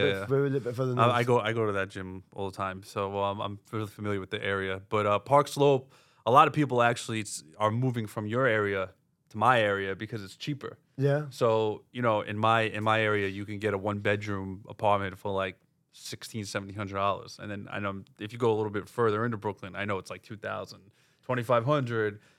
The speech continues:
Speaker 1: You know,
Speaker 2: Yeah.
Speaker 1: so it's like a lot of people are starting to realize that the most southern tip of Brooklyn, where I live, next to the Verrazano Bridge.
Speaker 2: Yeah,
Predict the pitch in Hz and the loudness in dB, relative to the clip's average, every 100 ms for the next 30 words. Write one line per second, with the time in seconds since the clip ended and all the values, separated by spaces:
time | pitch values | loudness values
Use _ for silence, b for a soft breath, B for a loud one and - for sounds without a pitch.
0 | b - 120 110 101 113 107 120 113 117 | b 0 4 4 6 4 4 4 4 6
1 | 127 123 127 117 110 127 110 113 117 107 | 6 4 -2 0 0 2 2 2 2 2
2 | 104 107 101 90 _ 110 110 107 - 123 | 2 2 0 -2 _ -4 -2 -2 -2 0
3 | 117 107 117 107 104 120 117 98 98 110 | 0 -2 -4 -6 -2 -4 -2 -4 2 4
4 | 135 113 110 107 _ _ 117 107 - 107 | 4 2 0 -4 _ _ -4 -4 -2 2
5 | 107 104 101 98 104 117 143 - _ - | 4 4 0 -4 -4 -6 -6 -18 _ -4
6 | 127 | -2